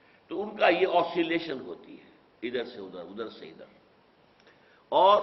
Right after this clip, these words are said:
ان میں یہ اصل میں بیان ہے جو غیر شعوری نفاق ہوتا ہے، ان کی کیفیت ہے یہ۔ ایک نفاق وہ ہے جو میں حقیقت نفاق کی تقاریر کے اندر کھل کر بیان کیا کرتا ہوں کہ ایک شخص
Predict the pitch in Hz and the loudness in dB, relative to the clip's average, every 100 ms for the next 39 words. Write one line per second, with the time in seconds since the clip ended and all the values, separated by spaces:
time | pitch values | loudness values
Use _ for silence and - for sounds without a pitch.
0 | 202 214 185 147 147 139 160 151 139 139 | 0 -6 -4 0 0 0 0 0 -4 -6
1 | 139 113 117 135 135 127 240 - - - | -4 -2 0 0 0 -2 -2 -6 -18 -20
2 | _ _ _ _ _ _ 135 117 139 220 | _ _ _ _ _ _ -4 -2 4 6
3 | 254 - 185 196 233 240 165 139 135 131 | 6 2 2 2 2 -2 -2 -2 4 4
4 | - 104 - 80 - - _ _ _ _ | 4 -8 -10 -14 -14 -20 _ _ _ _
5 | _ _ _ _ _ _ _ _ _ _ | _ _ _ _ _ _ _ _ _ _
6 | 170 247 220 - 117 - 92 - - - | -2 -2 -6 -8 -8 -8 -14 -16 -16 -20
7 | - _ - 202 202 170 156 190 190 160 | -20 _ -2 0 0 -2 8 8 8 4
8 | 190 151 156 - - - - _ _ _ | 4 4 0 -4 -16 -20 -20 _ _ _
9 | 139 160 156 139 160 160 170 147 135 135 | -6 -2 0 0 -2 -4 -4 -4 -2 0
10 | 139 - 139 123 123 127 147 113 123 131 | 0 -2 -10 -6 -2 -2 -2 -6 -8 -8
11 | 131 156 156 139 117 117 110 117 107 95 | -6 -8 -6 -8 -6 -6 -6 -8 -8 -8
12 | 95 92 85 - - 113 160 - 151 - | -14 -12 -12 -12 -6 -4 -4 -6 -8 -8